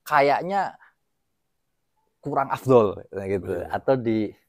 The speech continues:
Speaker 1: di keyakinan-keyakinan lain juga ada, eh, memajang patung Buddha, misalkan, gitu
Speaker 2: Hmm.
Speaker 1: kan. Bukan itunya yang disembah, tapi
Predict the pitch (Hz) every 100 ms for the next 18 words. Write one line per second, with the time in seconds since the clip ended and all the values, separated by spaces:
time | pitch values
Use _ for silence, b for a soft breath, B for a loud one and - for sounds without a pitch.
0 | b b _ _ 107 104 104 104 95 113
1 | 98 - 104 104 104 95 101 98 95 92
2 | 101 107 107 92 87 87 92 b b b
3 | _ _ 95 92 90 - 107 110 104 90
4 | 98 95 - 82 - 104 98 92 92 92
5 | 107 107 101 98 92 101 92 104 92 98
6 | 104 _ _ _ 117 131 127 113 156 147
7 | 127 120 101 151 127 107 - 95 92